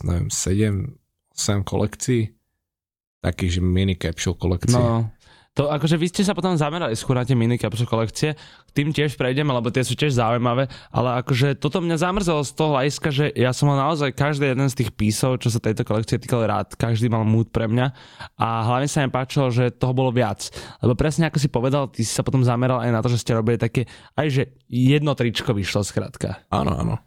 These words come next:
Speaker 1: A to
Speaker 2: A
Speaker 1: je
Speaker 2: tam
Speaker 1: aj
Speaker 2: akože boli tiež úžasné nápady, že to som strašne rád, že vám tričko s Karlom Gottom.
Speaker 1: <laughs>
Speaker 2: Akože to je fakt obľúbený pís, lebo to je neuveriteľné aj spracovanie.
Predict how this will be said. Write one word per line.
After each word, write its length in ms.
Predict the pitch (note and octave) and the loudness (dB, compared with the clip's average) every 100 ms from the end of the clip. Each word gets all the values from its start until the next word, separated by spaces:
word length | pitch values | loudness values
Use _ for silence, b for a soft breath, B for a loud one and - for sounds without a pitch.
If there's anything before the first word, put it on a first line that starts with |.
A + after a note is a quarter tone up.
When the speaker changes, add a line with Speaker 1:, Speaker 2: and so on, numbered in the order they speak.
| - | -2
Speaker 1:
A 160 | G2 | -2
to 80 | - | 2
Speaker 2:
A 80 | A#2+ | 2
Speaker 1:
je 160 | A2 G#2+ | 4 2
Speaker 2:
tam 160 | D3 | 0
Speaker 1:
aj 80 | D3+ | 0
Speaker 2:
akože 120 | D3 | 0
boli 100 | D#3+ D3+ | 0 2
tiež 220 | E3 D#3 | 0 0
úžasné 400 | C#3+ D#3 - C#3 | 2 2 2 2
nápady, 320 | B2+ C3 C#3 | 2 0 0
že 140 | A#2 A2+ | 2 0
to 140 | - | 0
som 160 | A2+ A2 | 0 0
strašne 400 | - A#2+ F#2+ B2 | 0 -2 0 0
rád, 240 | A2+ A2+ | 0 0
že 80 | A2 | 0
vám 240 | A2 G#2 | 0 0
tričko 400 | G#2 G#2 G#2+ - | -2 -2 -2 -2
s 80 | A2+ | -4
Karlom 400 | - A2+ A2+ A2 | -4 -4 0 0
Gottom. 400 | A#2 A#2 A#2 C3+ B2+ G2 | 0 2 0 0 0 0
Speaker 1:
<laughs> 240 | - G2+ | 2 0
Speaker 2:
Akože 280 | A2 - G2 | 0 0 -2
to 100 | F#2+ | 0
je 120 | B2 A#2 | 0 -2
fakt 320 | A2 B2 A#2 | -2 -2 0
obľúbený 560 | - C3 C#3+ B2+ B2 A#2+ | 0 2 2 2 2 0
pís, 240 | B2+ B2+ | 2 2
lebo 240 | A#2 A2+ | 2 2
to 160 | A2 A#2 | 0 0
je 80 | A2+ | 2
neuveriteľné 640 | B2 B2 A2+ B2 A2+ G#2+ | 2 2 0 0 0 0
aj 40 | |
spracovanie. 640 | G#2+ A#2+ A#2 - B2 B2 | -2 -2 0 0 0 0